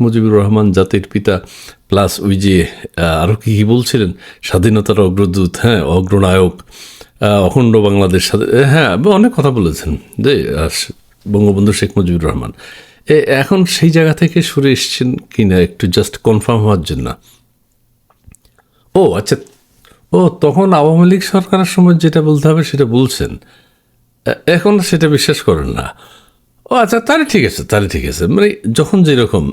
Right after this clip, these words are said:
হ্যাঁ, হ্যাঁ, এ-, এইটা ঠিক আছে, এইটা ভালো বলছেন, এটা ভালো বলছেন। আচ্ছা, ও এই যে আরেকটা কথা আপনি, আমি শর্টকাটে কিছু স্যার, জি, জি, ইয়েস স্যার, ইয়েস স্যার, সেরে ফেলবো। ওই যে, আহ, পাঁচই আগস্ট যখন ওই যে একটা ইয়ে হইল না,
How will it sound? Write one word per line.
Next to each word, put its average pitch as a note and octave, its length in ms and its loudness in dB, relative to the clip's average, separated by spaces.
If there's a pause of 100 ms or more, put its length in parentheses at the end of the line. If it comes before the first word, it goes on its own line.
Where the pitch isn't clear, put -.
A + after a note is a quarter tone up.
(120)
হ্যাঁ, G2 480 0
হ্যাঁ, D#3 200 -6 (960)
এ-, D3+ 120 0
এইটা F3 300 2
ঠিক A#2 200 0
আছে, F2 160 -2
এইটা A#2+ 200 2
ভালো G#2 260 2
বলছেন, - 400 -6
এটা C2 180 -6
ভালো C#2+ 180 -2
বলছেন। D2 320 -2
আচ্ছা, - 180 -4 (540)
ও C3 120 2
এই C#3+ 80 0
যে C#3 120 0
আরেকটা D3 340 -2
কথা D#3 240 -2
আপনি, C3+ 240 2
আমি D3 160 2
শর্টকাটে C#3 480 -2
কিছু G2 280 -4
স্যার, D#2+ 540 -4
জি, E2+ 220 -4 (180)
জি, D2+ 180 -4 (260)
ইয়েস G#2 180 0
স্যার, - 220 -8
ইয়েস - 140 -10
স্যার, - 340 -16 (240)
সেরে - 400 0
ফেলবো। D#2+ 280 -2
ওই A#2 100 2
যে, C#3 200 0 (640)
আহ, G2+ 260 2
পাঁচই E3 320 0
আগস্ট D3+ 340 0
যখন B2 300 2
ওই F2+ 180 -2
যে E2+ 280 0
একটা - 220 -4
ইয়ে E2+ 160 2
হইল G#2 240 2
না, G3+ 240 0